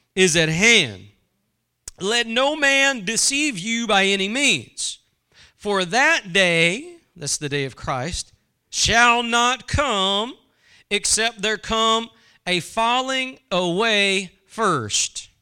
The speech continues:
And that the man of sin be revealed, the son of perdition,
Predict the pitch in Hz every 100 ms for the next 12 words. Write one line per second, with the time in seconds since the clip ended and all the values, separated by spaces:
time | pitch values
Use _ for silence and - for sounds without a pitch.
0 | _ _ _ _ - 185 196 196 202 220
1 | 185 214 233 233 214 175 - 233 240 233
2 | 220 208 180 151 135 127 156 277 254 -
3 | 202 196 202 208 - _ _ _ - 147
4 | - 208 240 220 - 208 -